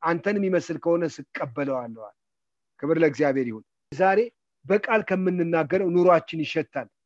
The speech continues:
ስራችን ይሸታል። «ከንግግር ይልቅ ስራ ይጮህብኛል» እንደሚባለው ዛሬ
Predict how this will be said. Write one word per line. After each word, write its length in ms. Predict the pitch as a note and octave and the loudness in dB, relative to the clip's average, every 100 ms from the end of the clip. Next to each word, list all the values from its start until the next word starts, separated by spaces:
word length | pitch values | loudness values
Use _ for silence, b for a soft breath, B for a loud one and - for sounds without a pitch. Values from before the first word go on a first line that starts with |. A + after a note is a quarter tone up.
| _ | _
ስራችን 440 | F#3 F#3 - F3 | 2 2 2 -6
ይሸታል። 440 | D#3+ D#3 C#3+ C#3 A2+ _ _ _ _ _ _ | -4 -4 -6 -8 -12 _ _ _ _ _ _
«ከንግግር 520 | G#3 A3+ A#3 F#3+ G3+ | 0 2 4 4 6
ይልቅ 260 | G3 F#3+ G3+ - | 6 6 2 -2
ስራ 180 | F#3+ F#3+ | 0 2
ይጮህብኛል» 760 | F3+ E3+ F3+ D3+ B2+ D3+ C#3+ C3+ | 2 0 -4 -2 -2 -2 -2 -6
እንደሚባለው 840 | - F3 G3 G#3 F#3+ C#3 D#3+ E3 A3 - _ _ _ _ | -10 -2 0 2 0 4 6 6 0 -8 _ _ _ _
ዛሬ 200 | A#3 A3+ | 0 2